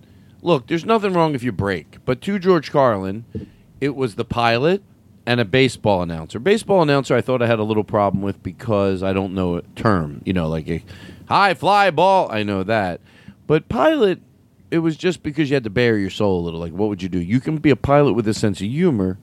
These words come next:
You're just not a comedian being a pilot.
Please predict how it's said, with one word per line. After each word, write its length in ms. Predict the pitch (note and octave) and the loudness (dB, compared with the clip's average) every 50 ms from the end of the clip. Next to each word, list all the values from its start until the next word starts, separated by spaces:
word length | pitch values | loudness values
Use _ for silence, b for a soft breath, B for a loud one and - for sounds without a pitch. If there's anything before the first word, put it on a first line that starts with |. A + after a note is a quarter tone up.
| b b b b b b b b b b b b _ _ _ _ _ _ _ _ _ | b b b b b b b b b b b b _ _ _ _ _ _ _ _ _
You're 180 | G#2 G#2 G2+ F#2+ | 0 0 0 0
just 400 | D#2+ G2 G#2 G2+ F#2 - - - | 2 2 4 4 4 2 -4 -6
not 320 | F2+ E2+ E2 D2+ B1 - - - | -6 -6 -6 -8 -10 -12 -12 -12
a 80 | - D2+ | -12 -12
comedian 680 | - - F2+ E2+ E2+ E2+ E2+ E2 D#2 D#2 D#2 D#2+ D#2+ E2 | -6 -4 -2 0 2 2 2 0 0 -2 -2 -2 -2 -2
being 300 | D#2+ D#2+ D#2 D2+ D2 D2 | -2 -2 -2 -2 -4 -6
a 40 | |
pilot. 520 | - - - - D2+ D2+ - - - - | -6 -6 -6 -4 -4 -6 -8 -10 -12 -14